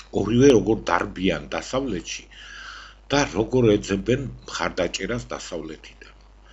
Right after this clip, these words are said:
და როგორ ნიუანსებს აქცევენ, აი, უ-, უმცირეს ნიუანსებს, რომ იმან ცოტა ასე თქვა და იმან ცოტა ისე თქვა და,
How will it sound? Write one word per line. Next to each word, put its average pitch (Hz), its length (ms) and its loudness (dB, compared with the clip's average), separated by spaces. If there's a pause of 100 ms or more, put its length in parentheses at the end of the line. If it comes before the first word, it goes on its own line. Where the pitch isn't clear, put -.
(480)
და 151 120 0
როგორ 139 340 4
ნიუანსებს 131 680 4
აქცევენ, 95 580 -2
აი, 123 120 0
უ-, 120 240 2
უმცირეს 131 500 -2
ნიუანსებს, 107 680 -2
რომ 131 140 -8
იმან 139 240 -2
ცოტა - 300 -8
ასე 113 360 -6
თქვა - 240 -14
და 110 120 -10
იმან 113 260 -4
ცოტა 107 280 -10
ისე 107 340 -6
თქვა 95 300 -10
და, 87 160 -10